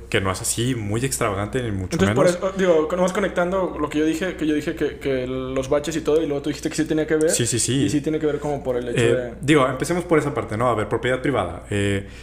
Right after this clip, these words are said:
Speaker 1: hay, donde yo vivía, que era una privada, eh, que era en una avenida, eh,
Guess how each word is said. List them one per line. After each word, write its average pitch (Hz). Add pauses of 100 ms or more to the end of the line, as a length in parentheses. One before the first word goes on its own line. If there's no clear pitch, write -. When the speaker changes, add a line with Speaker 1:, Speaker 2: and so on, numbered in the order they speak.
(240)
Speaker 1:
hay, 143 (440)
donde 113
yo 123
vivía, 143 (320)
que 107
era 104
una 113
privada, 104 (540)
eh, 101 (120)
que 107
era 98
en 95
una 110
avenida, 107 (520)
eh, 101